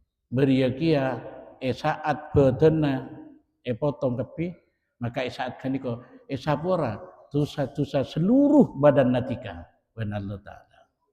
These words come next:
Maka nampian, napa boleh orang ngajar raja, mbi napa raja, boleh na seluruh tubuh deki saya sapora nampian. Benih berak kini kau benda boleh dahulu Gusti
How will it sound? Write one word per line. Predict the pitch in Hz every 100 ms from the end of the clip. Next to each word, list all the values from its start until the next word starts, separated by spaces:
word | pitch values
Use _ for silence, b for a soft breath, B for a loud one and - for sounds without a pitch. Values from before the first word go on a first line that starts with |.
| _ _ _ _ _ _ _ _ _
Maka | - 110 156 170
nampian, | 170 151 147 131 120 127 254 - - - - _ _ _ _ _ _ _ _ _ _ _ _ _ _ _
napa | 127 123
boleh | 123 151 147
orang | 135 143 143
ngajar | 135 135
raja, | 143 139 98 107 107 117 127 - - _ _ _ _ _ -
mbi | 175 170 131 -
napa | 110 117
raja, | 127 151 131
boleh | 127 175 208 151
na |
seluruh | 143 160 165 165 156
tubuh | 202 220 175 156
deki | 127 139 123
saya | 120
sapora | 127 117 117 113 110 110
nampian. | 101 101 - _ _ _ _ _ _ b b b b b -
Benih | 123 131
berak | 131 131 135 143
kini | 170
kau | 170 151
benda | 143 135 143
boleh | 131 147
dahulu | 156 143 135 139 135
Gusti | 165 -